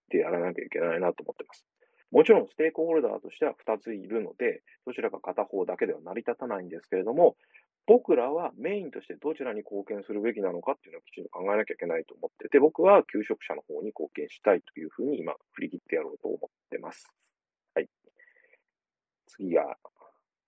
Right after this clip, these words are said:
また自分のツイートです。これちょっとなんかやっぱ誤解されそうなので、きちんとお話しした方がいいな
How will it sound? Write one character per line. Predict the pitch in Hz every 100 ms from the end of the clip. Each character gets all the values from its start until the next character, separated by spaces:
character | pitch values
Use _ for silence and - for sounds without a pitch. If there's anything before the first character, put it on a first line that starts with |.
| _ _ _ _ _ _ _ _ -
ま | 170
た | - - _ - _ _ -
自 | 151
分 | 76
の | -
ツ | - -
イ |
ー | -
ト | -
で | -
す。 | - _ _ _ - -
こ | -
れ | 147
ち |
ょ |
っ |
と | 170
な | 123
ん |
か | 85
や | 87
っ |
ぱ | 80
誤 | 92 95
解 | 151 151
さ | 147
れ | 139
そ | 139 147
う | 127
な | 127
の | 110
で、 | - - -
き | _
ち | - 95
ん | -
と | -
お | -
話 | 78 85 -
し | -
し |
た | 85
方 | - 92 80
が | 80
い |
い |
な | 85